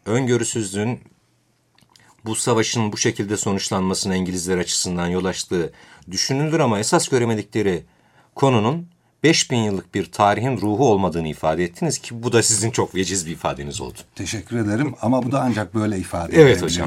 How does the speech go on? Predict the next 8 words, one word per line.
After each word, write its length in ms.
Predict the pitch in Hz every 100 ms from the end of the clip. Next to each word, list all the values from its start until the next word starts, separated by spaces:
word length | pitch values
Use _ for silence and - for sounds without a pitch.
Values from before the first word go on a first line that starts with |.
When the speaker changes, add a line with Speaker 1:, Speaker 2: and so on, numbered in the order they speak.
| 98
Speaker 1:
hocam, 120 | 127 - -
haklısınız. 640 | 82 - - 65 - -
Speaker 2:
Ee, 760 | 85 85 85 85 82 82 - -
onu 180 | 151 156
göremediler. 640 | 113 135 143 95 80 76 82
Aslında 580 | 95 - 151 151 107
daha 240 | 98 117 143
evvel 320 | 123 101